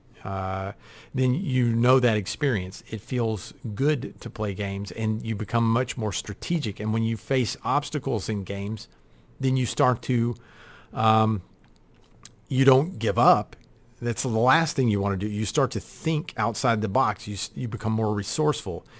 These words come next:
You get more focused, and you get more committed, uh, so that you can overcome whatever that obstacle is.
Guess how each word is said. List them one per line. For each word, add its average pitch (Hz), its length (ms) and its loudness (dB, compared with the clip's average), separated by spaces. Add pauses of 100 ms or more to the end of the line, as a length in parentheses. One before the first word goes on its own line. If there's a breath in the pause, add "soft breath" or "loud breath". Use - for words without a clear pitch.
You 117 140 -4
get 117 220 0
more 113 180 -2
focused, - 680 -2 (540 loud breath)
and 113 560 2 (340)
you 110 140 -2
get 117 160 0
more 107 200 -2
committed, 117 500 -2 (580)
uh, 101 360 -4
so 120 260 0
that 113 160 0
you 110 140 -2
can 117 240 2
overcome 120 640 4
whatever 107 320 2
that 95 160 0
obstacle 101 560 0
is. 98 340 -2